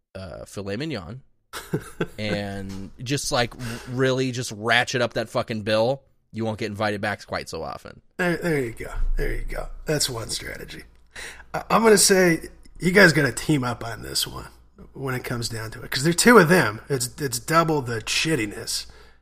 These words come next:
Speaker 2: And the only way you're gonna be able to fight them off is, is the, the two of you. So your girlfriend clearly hates this, uh, but it's your parents, and she's got anxiety, and that combination makes it kinda hard to confront.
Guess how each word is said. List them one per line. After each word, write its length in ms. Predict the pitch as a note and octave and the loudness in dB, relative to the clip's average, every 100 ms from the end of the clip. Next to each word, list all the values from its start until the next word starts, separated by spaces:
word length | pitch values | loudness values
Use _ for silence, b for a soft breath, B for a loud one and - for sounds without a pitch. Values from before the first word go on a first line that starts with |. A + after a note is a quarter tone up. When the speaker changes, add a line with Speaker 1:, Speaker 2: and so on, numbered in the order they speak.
| b C#3+ | b 2
Speaker 2:
And 60 | |
the 40 | F3+ | 6
only 120 | F#3 | 8
way 180 | F3 D#3+ | 8 6
you're 120 | D3 | 2
gonna 140 | C#3 | 0
be 60 | C#3+ | 0
able 120 | B2 | -2
to 40 | - | -2
fight 280 | C#3+ B2+ | -2 -2
them 200 | C3+ C3 | -2 -2
off 240 | A#2 A2 B2 | -2 -2 -4
is, 140 | A2+ | -4
is 140 | A2+ A2+ | -4 -8
the, 120 | A2+ - | -10 -14
the 180 | - A#2+ | -12 -10
two 280 | - - D3+ | -6 0 0
of 60 | G#2+ | -2
you. 320 | A2 G#2+ - b b b b _ _ - | -8 -10 -12 b b b b _ _ -8
So 240 | C3 A#2+ D3+ | -6 -4 -2
your 120 | F3 | 4
girlfriend 460 | A3+ A3+ G#3+ F3+ | 8 8 8 2
clearly 340 | - F3+ E3+ C#3+ | 4 4 6 4
hates 300 | D#3 D#3 - | 0 -2 0
this, 460 | D3+ D3 - - - C#3 | 0 0 0 -4 -8 -4
uh, 200 | C3+ C3 | -4 -2
but 160 | C3+ | -2
it's 140 | C3 - | -2 -2
your 80 | |
parents, 600 | - E3 E3 D#3+ D3 - | 2 6 8 6 4 -2
and 160 | D#3 D3+ | -2 -2
she's 140 | D3 | -2
got 140 | B2+ C3 | -2 -2
anxiety, 600 | A2+ B2 B2+ B2+ B2+ A#2+ | -2 -4 -2 -2 -4 -6
and 220 | D3 C3 B2+ | -6 -8 -4
that 200 | D3 C#3+ | -4 -2
combination 720 | D#3 C#3 C#3 D3 C#3 C#3 C3+ | -2 -2 -2 -2 -2 -4 -6
makes 240 | C#3 B2 C3 | -8 -6 -6
it 80 | |
kinda 180 | C3 C3 | -6 -4
hard 200 | B2 C3 | -4 -4
to 60 | B2 | -6
confront. 460 | A2 - C#3+ - | -10 -8 -8 -10